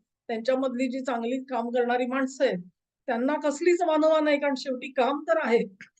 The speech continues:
कंपनी ए काम करणार का कंपनी बी काम करणार एवढाच फरक आहे. त्यामुळे त्यांच्या ह-, नोकरीवर गदा आली म्हणून सगळे लिबरल्स तुम्हाला रडून दाखवतील, त्याच्याकडे अजिबात लक्ष देऊ नका.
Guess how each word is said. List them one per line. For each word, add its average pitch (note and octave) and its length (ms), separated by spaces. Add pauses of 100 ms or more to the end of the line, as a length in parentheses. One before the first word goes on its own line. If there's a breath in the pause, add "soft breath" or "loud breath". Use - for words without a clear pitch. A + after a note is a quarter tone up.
(640)
कंपनी B3+ 580
ए D4 200
काम C#4+ 240
करणार C#4 320
का D#4 120
कंपनी D4 440
बी D#4 160
काम D4 280
करणार B3+ 320
एवढाच B3+ 440
फरक C#4 220
आहे. G3+ 260
त्यामुळे A#3+ 360 (460)
त्यांच्या B3 460
ह-, C#4 580
नोकरीवर C#4+ 560
गदा B3 300
आली C#4+ 280
म्हणून C4+ 260
सगळे C4 260
लिबरल्स B3+ 560
तुम्हाला C4 300
रडून D4+ 300
दाखवतील, A3+ 520 (420)
त्याच्याकडे C4 520
अजिबात C4 600
लक्ष C4+ 260
देऊ A#3 220
नका. G3+ 200